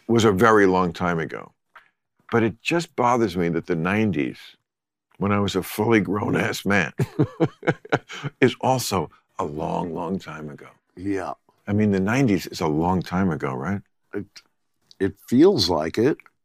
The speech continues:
Speaker 2: But
Speaker 1: It is.
Speaker 2: I mean
Speaker 1: Like, what? I mean, we were, the country was completely different.
Speaker 2: Yeah.
Speaker 1: We were completely different. Completely different.
Speaker 2: Yeah. No, this is true.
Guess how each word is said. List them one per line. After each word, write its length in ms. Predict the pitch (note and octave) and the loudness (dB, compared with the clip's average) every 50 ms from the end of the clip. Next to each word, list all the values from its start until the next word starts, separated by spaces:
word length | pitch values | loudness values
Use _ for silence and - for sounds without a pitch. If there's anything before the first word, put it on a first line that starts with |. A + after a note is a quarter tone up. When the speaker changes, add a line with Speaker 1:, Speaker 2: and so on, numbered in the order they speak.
| _ _ _ _ _ _ _ | _ _ _ _ _ _ _
Speaker 2:
But 100 | - - | -4 -4
Speaker 1:
It 160 | F#3 E3+ - | -4 0 2
is. 440 | G3 A3 B3 F#4+ D4 - - - - | 2 4 4 2 -2 -6 -8 -6 -4
Speaker 2:
I 60 | D3 | -2
mean 360 | D#3 E3 E3+ E3+ D#3+ D#3 C#3 - _ | 2 2 4 4 2 0 -2 -6 _
Speaker 1:
Like, 260 | D3+ E3 D#3 - - _ _ _ | -6 -6 -6 -8 -14 _ _ _
what? 300 | - D3 C#3 E3 F#3 - - _ - _ _ - | -6 -2 0 0 0 -2 -4 _ -20 _ _ -4
I 60 | D#3 | 0
mean, 240 | E3 F#3 F#3+ F#3 F3+ | 0 2 2 2 2
we 120 | G3 G3 | 4 4
were, 360 | F#3 F3+ F#3+ - F3+ E3+ - - | 4 4 4 2 2 -4 -8 -6
the 180 | C#3 C3 D3+ C#3+ | 0 2 2 2
country 460 | - - - D#3 E3+ E3 - F#3 F#3 | 2 -4 -4 -4 -4 -2 0 0 2
was 140 | F3+ F3+ - | 2 0 0
completely 460 | - F3 D#3 D3 D#3+ D#3 F#2+ D#3 D#3 | -2 -4 -4 -2 -4 -2 0 0 0
different. 400 | C#3+ D#3+ D#3+ D3 - E3 D#3+ - - - | 0 -2 -6 -6 -8 -10 -12 -10 -8 -4
Speaker 2:
Yeah. 380 | G#2+ A#2+ B2 B2 A#2+ A#2 A#2 | 0 2 2 2 2 0 -2
Speaker 1:
We 280 | G#2+ G#2 G#2+ C3 D3+ D#3+ | -2 2 6 6 6 8
were 180 | D3 D#3 D#3+ | 6 4 2
completely 540 | D3 - D#3 D3 - C#3 D#3 C#3+ - D3+ C#3+ | 0 0 -2 -2 -2 -2 -2 0 2 0 2
different. 500 | B2+ C3+ C#3 - C3 C3+ B2+ - - _ | 2 2 0 0 -2 -6 -8 -10 -12 _
Completely 920 | - C#3+ C#3 A#2+ - - B2+ C3+ C3+ C#3+ E3 G3 G#3 - - A2+ G#2+ F2+ | 2 2 2 2 -2 -4 -2 0 4 4 4 4 4 2 2 2 2 2
different. 420 | C#2+ E2 D#2 C#2 - E2+ E2 - A2 | 2 -2 -4 -4 -6 -10 -2 0 2
Speaker 2:
Yeah. 300 | G#2 G#2 F#2 D#2+ B1 - - - _ _ _ _ _ _ _ _ _ _ _ _ | 4 4 4 2 0 -2 -10 -18 _ _ _ _ _ _ _ _ _ _ _ _
No, 200 | F2+ F2+ E2+ D#2 | -8 -6 -6 -4
this 240 | D2 E2 D#2 - - | -4 -6 -6 -8 -8
is 100 | D2+ - | -12 -12
true. 360 | - - D#2+ C2+ G#1 G1+ - | -8 -8 -8 -8 -8 -12 -18